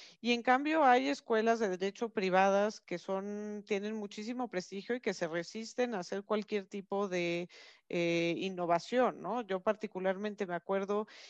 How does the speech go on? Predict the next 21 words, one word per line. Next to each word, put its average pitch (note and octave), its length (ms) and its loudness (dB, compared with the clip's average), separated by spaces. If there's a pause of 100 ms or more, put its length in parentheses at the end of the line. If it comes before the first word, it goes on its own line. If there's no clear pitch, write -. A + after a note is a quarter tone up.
(160)
y F#3 140 -2
no G3 680 2
para F3 260 4
nada G#3+ 840 8
quiero F3+ 1080 0
tirarle F#3+ 440 2
tierra, A#3 380 4
pero F#3+ 420 4
en G3 120 2
algún G3 240 0
momento A#3+ 380 0
yo A3 120 0
exploré G#3 540 0
si A3 120 -4
estudiaba F3+ 520 0
en G3 60 -6
la G3+ 60 -4
Escuela F3+ 320 -2
Libre F#3+ 260 0
de G3+ 160 2
Derecho, G#3+ 560 0